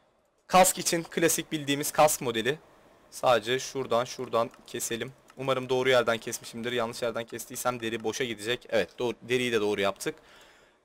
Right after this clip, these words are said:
Şuradan üç tane alacağız sadece. Tabii yanlış yaptığınızda deri boşa gidiyor. Aynı taşta ve, eee, kilde olduğu gibi.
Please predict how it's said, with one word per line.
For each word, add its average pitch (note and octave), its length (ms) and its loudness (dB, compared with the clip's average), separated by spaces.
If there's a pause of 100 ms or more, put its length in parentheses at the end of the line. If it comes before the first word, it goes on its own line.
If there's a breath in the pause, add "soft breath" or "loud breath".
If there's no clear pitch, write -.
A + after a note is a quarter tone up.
(120)
Şuradan D3 400 4
üç - 160 -2
tane B2 240 4
alacağız A2 320 2
sadece. A2+ 580 4
Tabii D#3 180 0
yanlış D#3+ 320 4
yaptığınızda E3 460 2
deri D3+ 180 0
boşa D3+ 200 4
gidiyor. D3 280 4
Aynı D3 440 4
taşta C#3+ 600 4
ve, B2+ 280 6 (480 soft breath)
eee, G2+ 760 4 (1160 soft breath)
kilde C#3 340 0
olduğu C3 360 4
gibi. A2+ 320 -2